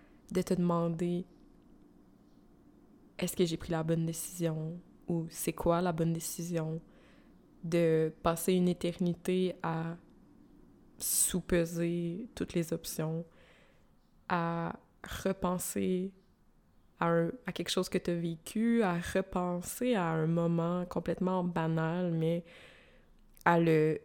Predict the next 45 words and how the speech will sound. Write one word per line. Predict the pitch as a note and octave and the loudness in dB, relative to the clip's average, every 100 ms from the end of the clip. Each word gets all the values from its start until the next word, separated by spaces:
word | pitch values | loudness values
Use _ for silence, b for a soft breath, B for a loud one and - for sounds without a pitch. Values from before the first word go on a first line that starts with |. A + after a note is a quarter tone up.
| - _ - - | -12 _ -12 -2
à, | G3 F#3 | 2 2
à | - F3 | 4 2
le | F3 | 4
ressasser, | - F#3 - F3+ - - G3 | 2 0 2 0 -2 0 2
à | F3+ | 2
le | E3+ | 0
ruminer, | F3+ G3 F#3 F3+ F3+ F#3 | 2 4 6 4 2 2
à | E3+ | 0
le | E3 - | -4 -4
ramener | F3+ F#3 | 0 2
dans | F#3+ E3+ | 2 0
ta | E3+ | -4
tête | F3 E3+ F3 E3+ | -4 -2 -2 -4
parce | D#3+ - | -8 -6
que | - | -6
peut-être | E3 E3 E3+ E3 E3 | -4 -4 -2 -2 -4
qu'à | - E3 D#3+ D#3+ | -4 -2 -2 -4
ce | - E3 | -2 0
moment-là, | D#3+ D#3 D#3+ E3 E3 | 2 2 2 2 0
t'as | E3+ | -6
dit | - | -8
quelque | - D#3+ - | -6 -4 -4
chose | E3 D#3+ - | -4 -4 -4
que | D#3+ D#3+ | -4 -4
tu | - | -4
regrettes | E3+ F3 G3+ A#3 A3+ A3 F#3 | -4 -4 -2 -2 -2 -4 -4
ou | |
t'aurais | - F3 E3+ | -4 -2 -2
voulu | F3+ G3 A3 | 0 2 0
dire | G#3+ G3+ G3+ | 0 -4 -6
quelque | F#3 | -6
chose | - F#3 F#3 | -4 -4 -4
différemment | - - F3 E3 E3+ E3 E3 | -10 -6 -2 0 0 0 0
ou | D#3+ D#3+ B B B - | 0 -2 B B B 6
t'aurais | F3+ G3 A3+ | 6 6 0
voulu, | F#3+ F3 A3+ | 0 0 2
au | G#3 | 2
contraire, | D#3+ E3 - F#3+ - | 0 -2 -2 -4 -2
t'as | F3 | -2
rien | F#3 F3 | 0 0
dit, | F3 G3 | 0 2
mais | F#3 | 0
t'aurais | F3+ F3 F3 | -2 -4 -4
voulu | F3+ F3+ | -2 -4
parler. | - F3 D#3+ G3 G#3 | -4 -6 -4 -2 -2